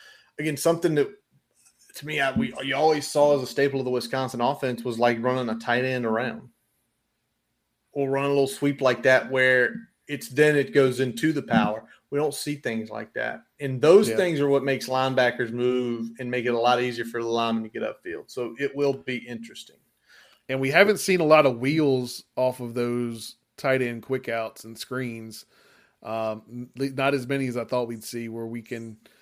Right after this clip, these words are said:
Speaker 2: kinda take advantage of them and their aggressiveness jumping that route.
Speaker 1: Well, wouldn't it be nice to see both Thomas and King on the field at the same time,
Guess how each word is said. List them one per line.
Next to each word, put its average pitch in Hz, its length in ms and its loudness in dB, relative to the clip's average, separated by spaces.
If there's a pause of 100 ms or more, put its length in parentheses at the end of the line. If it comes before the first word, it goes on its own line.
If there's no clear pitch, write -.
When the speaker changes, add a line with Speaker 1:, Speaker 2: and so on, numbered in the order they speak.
(360)
Speaker 2:
kinda 117 380 -2 (100)
take 143 200 0
advantage 123 460 -4
of 110 160 -4
them 110 480 -8 (640)
and 113 160 -12
their 110 120 -4
aggressiveness 110 640 -2
jumping 113 340 -8
that 104 200 -16
route. 110 300 -10 (600)
Speaker 1:
Well, 139 140 6
wouldn't 135 260 4
it 135 60 -8
be 135 160 0
nice 127 260 0
to 127 100 -8
see 131 440 -4
both 120 400 0
Thomas 123 520 0
and 117 220 -4
King 123 220 -2
on 120 100 -4
the 117 60 -6
field 120 260 -2
at 117 40 -14
the 127 60 -14
same 117 360 -4
time, 123 420 0